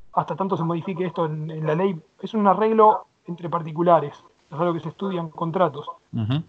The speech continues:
Speaker 1: Entonces, las condiciones generales del contrato, como por ejemplo el precio, que es una de las condiciones, no está tocada en la ley. Porque, ¿cuál sería el extremo de una ley que regula las cuestiones de contratos? Decir, bueno, se tiene que hacer por este monto, <laughs> no sé, el departamento de tantos metros cuadrados, bueno,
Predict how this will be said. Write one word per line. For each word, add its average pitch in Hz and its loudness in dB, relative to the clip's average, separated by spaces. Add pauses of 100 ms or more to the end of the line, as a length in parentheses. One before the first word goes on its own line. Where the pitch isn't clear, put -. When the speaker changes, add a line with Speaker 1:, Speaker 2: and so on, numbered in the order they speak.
(140)
Speaker 1:
Entonces, 175 -2
las 165 -2
condiciones 190 -2
generales 196 2
del 170 -4
contrato, 175 -2
como 160 -6
por 156 -12
ejemplo 220 -2
el 180 2
precio, 208 2
que 170 -10
es 160 -14
una 180 -2
de 170 0
las 165 -4
condiciones, 175 -4 (100)
no 208 4
está 269 2
tocada 233 8
en 196 4
la 175 2
ley. 160 -2 (960)
Porque, 170 -2 (100)
¿cuál 240 8
sería 233 4
el 185 -2
extremo 180 -2
de 151 -8
una 180 -2
ley 196 0
que 175 -8
regula 190 2 (200)
las 170 -2
cuestiones 175 -4
de 175 -6
contratos? 185 2
Decir, 175 -4
bueno, 190 2
se 175 -10
tiene 214 -4
que 196 -4
hacer 202 -6
por 190 -2
este 185 -10
monto, 185 2 (280)
<laughs> - -8
no 180 2
sé, 170 -4
el 160 -6
departamento 180 -2
de 202 -2
tantos 214 2
metros 214 2
cuadrados, 196 6
bueno, 175 2